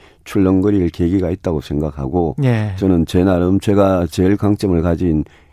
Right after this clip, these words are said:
Speaker 1: 경제 분야,
Speaker 2: 음.
Speaker 1: 특히 코로나 위기 이후에 경제를 어떻게 살리느냐.
Speaker 2: 예.
Speaker 1: 이게 부동산 포함해서 굉장히 중요한 이슈이기 때문에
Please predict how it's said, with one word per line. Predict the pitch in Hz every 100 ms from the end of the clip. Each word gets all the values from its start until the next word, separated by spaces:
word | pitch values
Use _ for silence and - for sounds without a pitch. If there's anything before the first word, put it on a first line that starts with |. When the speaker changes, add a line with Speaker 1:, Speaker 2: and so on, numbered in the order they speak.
| _
Speaker 1:
경제 | 98 90 90 98 95 95
분야, | - 113 76 65 104 156
Speaker 2:
음. | 139 123 107
Speaker 1:
특히 | 101 151
코로나 | - 127 127
위기 | 110 113 98 90
이후에 | 90 107 107 98
경제를 | - 90 127 135
어떻게 | 87 - 82
살리느냐. | - 80 73 64 62 76 67 151
Speaker 2:
예. | 120 101 95
Speaker 1:
이게 | - 98 110 98
부동산 | 80 117 123 120
포함해서 | 95 107 101 104 -
굉장히 | 90 147 131
중요한 | - 90 90 82
이슈이기 | 76 92 78
때문에 | - 67 67